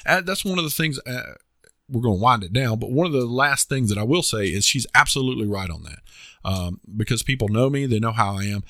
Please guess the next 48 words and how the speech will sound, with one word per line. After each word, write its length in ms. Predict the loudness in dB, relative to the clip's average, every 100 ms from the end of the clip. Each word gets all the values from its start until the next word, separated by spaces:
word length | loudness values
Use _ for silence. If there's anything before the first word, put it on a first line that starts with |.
| -16 -10
If 120 | -2 2
I 120 | 2
come 180 | 0 2
into 160 | 2
work 240 | 4 2 2
and 100 | -2
I'm 100 | 0
feeling 360 | -2 0 0
down 300 | 2 2 0
or 60 | 0
I'm 80 | 2
having 320 | 2 2 0
a 40 |
bad 240 | 0 0 0
day, 120 | -2
one 220 | -2 -2
of, 60 | -4 -2
I 160 | 0
mean, 280 | 2 2 2
people 340 | -4 -8 -6
see 320 | -2 -2 -2 -4
it 160 | -10 -16
and 100 | -12
they're 80 | -8
like, 180 | -8 -10 -14
"What's 260 | -14 -10
wrong 140 | -8 -8
with 80 |
you? 180 | -10 -12 -14 _
What, 260 | -18 -16 -14
what's 140 | -12 -8
going 180 | -8
on? 180 | -6 -8 -10
You 140 | -4 -2
don't 160 | 0
look 160 | -4 -2
happy. 340 | -2 -2 -8 _ _ _ _ _
You 100 | -4
know, 100 | -2
what's, 340 | -2 -6 -4 -4
you 120 | -6
feeling 280 | -4 -4 -4
okay?" 440 | -4 -2 -4 -6 _ _ _ -2
I 40 |
mean, 140 | 0
people 280 | 0 -2 2
notice 320 | 4 4 2
that. 260 | -2 -4 -8